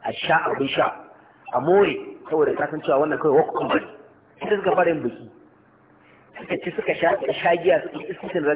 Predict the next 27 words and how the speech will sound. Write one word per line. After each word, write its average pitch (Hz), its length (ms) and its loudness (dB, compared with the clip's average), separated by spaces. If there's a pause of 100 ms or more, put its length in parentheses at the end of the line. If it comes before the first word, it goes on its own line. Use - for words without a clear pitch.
(140)
nan 139 180 -4
su - 140 -10
bakin. - 320 -2 (440)
Domin 175 220 4
tunanin 196 360 4
su 175 60 -4
kawai 214 280 4 (460)
za 160 120 0
su - 140 -14
karasa 147 480 2
waɗannan 131 320 -2
mutane 127 320 -6
da 120 80 -6
su - 240 -16
ci. - 160 -18 (760)
Su 160 140 0
da 170 160 4
annabi 196 320 0
da - 80 -2
sahabbai 165 420 2
suka 196 220 -2
nuna, 165 420 0
suka - 140 -4
ɗanɗana 170 380 -2
musu 175 220 -12
kuɗa - 300 -6
su. - 220 -18